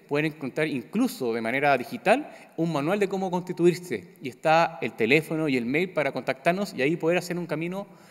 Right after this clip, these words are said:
en conjunto para ver si es que es una alternativa ad hoc a sus necesidades o si se ajusta bien a sus sueños de manera colectiva. Eso no es.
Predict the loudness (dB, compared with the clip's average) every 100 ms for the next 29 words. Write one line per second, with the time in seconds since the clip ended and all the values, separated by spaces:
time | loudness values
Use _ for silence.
0 | -10 -8 -4 -4 -2 -4 -4 -2 -4 -4
1 | -16 -20 0 2 4 2 2 0 -14 -8
2 | -6 -2 -4 -4 -6 -2 -2 0 0 0
3 | -2 -12 -20 -10 -4 6 6 6 0 -4
4 | -4 -4 -4 0 2 2 0 -10 -8 -6
5 | -6 -4 0 0 -2 -8 -10 -8 -6 -4
6 | -4 -4 0 2 2 0 0 0 -2 -6
7 | -20 _ _ _ _ _ _ _ _ _
8 | -14 -10 -4 -4 -4